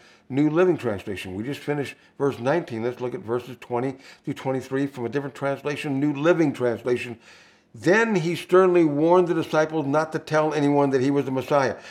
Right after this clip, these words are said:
Verse twenty-one, "From then on, Jesus began to tell his disciples plainly that it was necessary for him to go to Jerusalem and that he would suffer many terrible things at the hands of the elders, the leading priests, and the teachers of religious law.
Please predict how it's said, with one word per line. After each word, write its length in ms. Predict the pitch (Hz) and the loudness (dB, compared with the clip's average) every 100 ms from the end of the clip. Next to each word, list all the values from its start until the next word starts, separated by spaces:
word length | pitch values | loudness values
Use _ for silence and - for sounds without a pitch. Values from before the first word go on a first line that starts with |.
| - - | -14 -4
Verse 140 | 143 | -4
twenty-one, 460 | 151 151 151 131 - - _ _ | 0 0 2 0 -2 -14 _ _
"From 180 | 147 135 | 0 6
then 220 | 160 214 | 6 6
on, 240 | 214 190 | 4 2
Jesus 260 | 131 180 147 | 4 2 2
began 240 | 151 170 | 2 2
to 80 | 143 | 2
tell 260 | 151 165 160 | -2 -2 -2
his 80 | |
disciples 400 | 127 165 160 156 - | -4 -4 -2 -2 -4
plainly 500 | - 233 226 131 92 - - - | 4 4 4 0 -2 -10 -20 -18
that 80 | - | -2
it 40 | 147 | 0
was 140 | 127 | 2
necessary 460 | 160 170 - 156 147 | 0 -2 0 0 2
for 120 | 139 | 0
him 140 | 151 | 0
to 60 | 139 | 2
go 120 | 143 | 2
to 80 | 131 | 0
Jerusalem 500 | 113 170 170 175 156 - _ | 0 -2 0 -2 -2 -10 _
and 100 | 139 | 0
that 100 | 190 | 2
he 140 | 131 147 | 2 2
would 160 | 139 | 2
suffer 320 | - 165 160 151 | 0 -2 -2 0
many 260 | 147 147 | 0 0
terrible 320 | 143 156 147 | 2 2 2
things 320 | 131 151 151 135 | 0 0 -4 -4
at 80 | |
the 80 | 135 | -6
hands 300 | 120 147 143 | -4 -2 -2
of 80 | 131 | -2
the 140 | 123 | 2
elders, 300 | 135 160 175 170 - - - _ | 4 4 2 0 -10 -20 -20 _
the 120 | 139 | 0
leading 280 | 135 156 143 | 4 4 2
priests, 380 | - 170 170 - | 2 4 2 -2
and 180 | 147 147 | -4 -2
the 60 | 135 | 0
teachers 400 | 160 170 156 131 | 0 -2 -2 -2
of 160 | 120 | 0
religious 400 | 117 135 139 127 | 0 0 0 -2
law. 380 | 120 143 170 165 | 2 2 0 -6